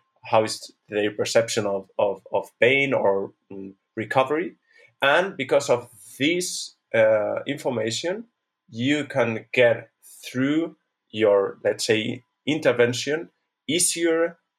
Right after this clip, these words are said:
in a more objective way. So let's, uh, speak about this age, um, um, asymmetry on the, on the knee.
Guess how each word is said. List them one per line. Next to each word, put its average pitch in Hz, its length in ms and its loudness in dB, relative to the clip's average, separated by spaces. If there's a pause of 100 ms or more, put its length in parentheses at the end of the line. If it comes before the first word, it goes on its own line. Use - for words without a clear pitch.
in 107 240 0
a 101 260 -2
more 117 260 4
objective 110 580 -2
way. 101 160 0
So - 220 -4
let's, 104 380 -2 (300)
uh, 98 440 -2
speak 120 240 -2
about 104 320 6
this 107 460 -4
age, 117 320 4
um, 98 560 0 (100)
um, 92 460 -8 (240)
asymmetry 117 460 0
on 104 140 -2
the, - 120 -4
on 107 100 -2
the 101 80 0
knee. 156 320 0